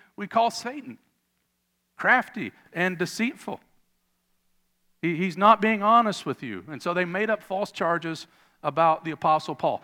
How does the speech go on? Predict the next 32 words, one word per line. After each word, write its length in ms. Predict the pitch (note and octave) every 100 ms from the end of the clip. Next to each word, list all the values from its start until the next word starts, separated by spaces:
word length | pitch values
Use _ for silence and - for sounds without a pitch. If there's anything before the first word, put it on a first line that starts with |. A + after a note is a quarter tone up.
| -
And 160 | D#3 D#3
that, 220 | F3 B3+
too, 180 | A3 A3+
is 80 | E3
something 400 | - G3 A3+ F#3
you 100 | F#3+
will 100 | F#3+
experience 540 | F#3 - D#3+ E3+ F3
if 160 | D#3+ E3
you 120 | E3+
live 160 | D3+ E3
a 40 |
faithful 300 | - D#3+ E3
Christian 320 | - C#3+ D3
life. 220 | C#3+ C3 - _ _ _ _ _ _ -
It's 160 | D#3
happened 320 | F3 E3+ F3+
throughout 440 | D#3 D#3 D3 D3 -
centuries. 480 | - F#3+ - A2 -
Christians 460 | F3 F#3 - E3+
have 160 | E3 D3
been 140 | F#3
accused 420 | D3 - F#3 F#3
of 100 | G#3+
all 260 | G3+ A3 A#3+
kinds 380 | - A#3+ C#4 F#3
of 100 | A#2
things. 360 | A#2 F2+ - - _ _ _ _ _ _ _ _ _ _
We've 120 | E3+
been 100 | G3+
accused 320 | F#3+ - G3+
of, 120 | D#3